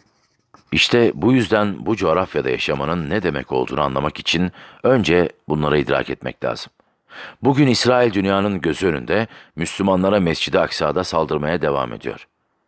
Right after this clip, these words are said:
İşkence ediyor, zulmediyor. Siyonist terör devleti İsrail Gazze'ye füzelerle saldırıyor. Genç, yaşlı, çoluk, çocuk demeden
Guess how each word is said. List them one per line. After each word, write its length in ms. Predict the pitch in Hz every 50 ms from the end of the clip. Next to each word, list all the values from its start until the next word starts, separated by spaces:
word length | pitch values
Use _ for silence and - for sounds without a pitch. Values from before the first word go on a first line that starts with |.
| _ _ _ -
İşkence 460 | - - - - 80 80 78 95 104
ediyor, 360 | 95 71 71 62 55 - - _ _ _ _ _ _ _ _ _
zulmediyor. 640 | 71 69 80 80 71 67 64 58 67 64 - - - _ _ _ _ _ _ _ _ - - - - - -
Siyonist 500 | - - 95 98 101 117 120 - - -
terör 300 | 87 85 101 104 98 78
devleti 320 | 76 71 67 67 - 78
İsrail 480 | 71 - - 85 82 69 69 85 101 104 - - - - - -
Gazze'ye 560 | - 92 110 131 113 - 87 90 85 85 87
füzelerle 560 | 87 - - 90 82 87 80 78 78 73 67 62
saldırıyor. 600 | - 73 69 64 57 64 62 62 55 - - - _ _ _ _ _ _ _ _ _ - -
Genç, 460 | 78 85 92 92 87 - - - -
yaşlı, 440 | 73 76 76 67 - - - 80 76
çoluk, 480 | - - - 71 73 78 78 - _
çocuk 380 | - - 67 - 73 71 _ -
demeden 460 | 90 92 82 73 67 78 82 85 80